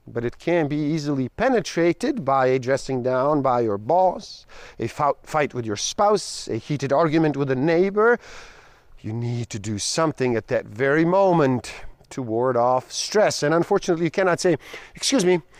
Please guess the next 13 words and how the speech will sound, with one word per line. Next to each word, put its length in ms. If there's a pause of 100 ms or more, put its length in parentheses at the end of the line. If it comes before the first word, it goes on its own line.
(360)
sit 240
down, 340
close 260
your 140
eyes, 440
breathe, 320 (140)
relax. 680 (680)
So 380
the 320 (500)
three, 500 (880)
three 240
finger 580
technique, 680